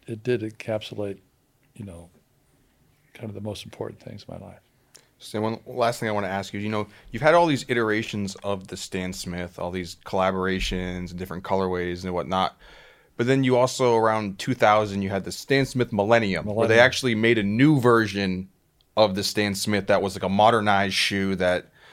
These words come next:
Speaker 2: was, I guess, geared a little bit more towards playing tennis and, like, you know, with modern, uh, construction on the sneaker, a little thicker sole, a little different
Speaker 1: Yeah.
Speaker 2: design. Did they have you wear test in that shoe to get your, your, your, uh, stamp of approval
Speaker 1: Well, they
Speaker 2: on
Speaker 1: sent
Speaker 2: it?
Speaker 1: me the shoe early on and, and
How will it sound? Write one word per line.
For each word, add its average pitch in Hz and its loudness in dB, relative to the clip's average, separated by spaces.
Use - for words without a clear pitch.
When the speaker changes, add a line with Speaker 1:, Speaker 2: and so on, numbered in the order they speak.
Speaker 2:
was, 95 -4
I 95 4
guess, 95 -2
geared 107 0
a 104 4
little 101 0
bit 95 -2
more 98 0
towards 95 -6
playing 95 -4
tennis 92 -4
and, 85 -8
like, 80 -6
you 85 -6
know, 80 -6
with 98 -8
modern, 90 0
uh, 80 -4
construction 87 -6
on 80 -6
the 73 -12
sneaker, - -10
a - -8
little 87 -2
thicker 85 -4
sole, 82 -6
a 82 -6
little 82 -2
different 90 0
Speaker 1:
Yeah. 90 -4
Speaker 2:
design. 85 -4
Did 139 -2
they 202 10
have 214 6
you 196 2
wear 165 8
test 180 2
in 175 0
that 170 6
shoe 170 6
to 156 2
get 143 0
your, 147 0
your, 123 0
your, 117 2
uh, 101 0
stamp 127 0
of 117 -14
approval 156 8
Speaker 1:
Well, 160 12
they 147 10
Speaker 2:
on - 6
Speaker 1:
sent 143 8
Speaker 2:
it? 190 4
Speaker 1:
me 175 6
the 147 6
shoe 143 4
early 135 8
on 117 6
and, 113 0
and 117 -2